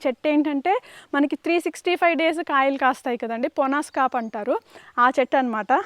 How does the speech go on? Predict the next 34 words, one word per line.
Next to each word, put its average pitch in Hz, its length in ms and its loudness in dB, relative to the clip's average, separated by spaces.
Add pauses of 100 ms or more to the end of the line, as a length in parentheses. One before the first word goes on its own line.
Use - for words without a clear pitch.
(260)
చూడండి, 262 420 2
ఇప్పుడు 285 280 0
కూడా 302 180 4
ఇంకా 285 200 2
బోల్డ్ 247 280 2
కాయలు 233 280 -2
వస్తున్నాయి, 233 420 -8 (800)
మామిడికాయలు. 233 580 -6 (520)
So, - 140 -2
ఇవి 277 120 0
వచ్చేసి 302 340 -2
పొనాస్ 277 300 -4 (100)
కాపు. 277 260 -2 (480)
ఇవి 285 140 6
యాక్చువల్‌గా 311 360 0
మనం 302 220 -2
చేపల 269 360 0
పులుసులో 269 320 0 (100)
కానీ, 240 260 2 (380)
పప్పు 269 280 2
కానీ, 254 300 0 (420)
and 254 180 -2
పచ్చడి 302 300 2
వదులు 277 220 0
అంటారు 240 300 -4
కదా, 226 200 -2
like 226 220 -4
చిన్న 277 180 0
చిన్న 285 180 -2
ముక్కలతో 262 340 -4 (160)
ఆవకాయ, 226 400 -2 (280)
వాటికి 247 320 0
కానీ 285 160 -2
చాలా 240 200 0